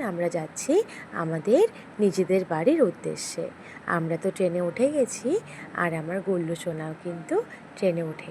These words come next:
গেছে। বাবা, কি গরম! আরে না, না, গরম নেই, আমরা যাচ্ছিলাম এসিতে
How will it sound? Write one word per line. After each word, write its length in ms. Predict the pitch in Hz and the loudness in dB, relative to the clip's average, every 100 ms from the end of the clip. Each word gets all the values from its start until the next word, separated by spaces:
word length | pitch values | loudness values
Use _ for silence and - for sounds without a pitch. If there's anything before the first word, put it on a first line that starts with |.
| 156 | -10
গেছে। 240 | 156 - 185 | -8 -6 -4
বাবা, 200 | 156 240 294 | -4 -4 -10
কি 100 | - 226 - | -10 -10 -2
গরম! 380 | 160 165 269 214 - - - 220 | -2 0 -4 -6 -12 -14 -6 -2
আরে 160 | 233 285 196 | 0 0 0
না, 100 | 165 202 | 0 0
না, 140 | 185 156 | -2 -2
গরম 260 | 160 156 156 156 | -4 -4 -6 -4
নেই, 140 | 160 | -4
আমরা 240 | 156 156 170 | -4 -2 0
যাচ্ছিলাম 520 | 175 175 - 277 381 262 | 2 0 -2 -2 -2 -2
এসিতে 400 | 175 - - | -2 -4 -4